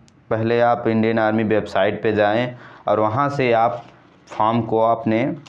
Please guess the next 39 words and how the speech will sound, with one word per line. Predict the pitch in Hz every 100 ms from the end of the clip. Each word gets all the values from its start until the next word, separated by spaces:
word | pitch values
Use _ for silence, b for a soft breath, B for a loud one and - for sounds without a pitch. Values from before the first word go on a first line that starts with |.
| - -
ऑनलाइन | 113 110 107 104
कर | 98 101
दें। | 90 87 87 - B B B _ _ _ _ _ _ -
फॉर्म | - 135 151
को | 151
ऑनलाइन | 147 135 135 147
करने | 139 139
के | 139
बाद | 139 131 131
सबसे | - 127 120 -
पहले | - 113 117 113 117 113 113 -
प्रक्रिया | 107 - 107 113 113 113
जो | 110
आती | 107 104 - 113
है, | 110 113 113 B B B B B -
अ, | 104 95 95 -
चयन | - 117 120
प्रक्रिया | 117 104 - 107 107 104 101
इंडियन | - 107 107
आर्मी | 107 101 104 107
की, | 117
वो | 117 113
है | 110 113
फिजिकल | 117 113 - - 92
टेस्ट। | 90 95 - - B B B _ -
फिजिकल | 117 120 151
टेस्ट | 143 147 147 147
भारतीय | 123 104 107 -
सेना, | 131 127 123 123 127
अ, | 120 113 107 101
भारतीय | 98 107 101 131
सेना | 127 123 123
में | 127 120
भर्ती | 104 -
होने | 123 117 117
के | 117 120
लिए | 120
आवेदन | 113 110 107 113 117
के, | 117 113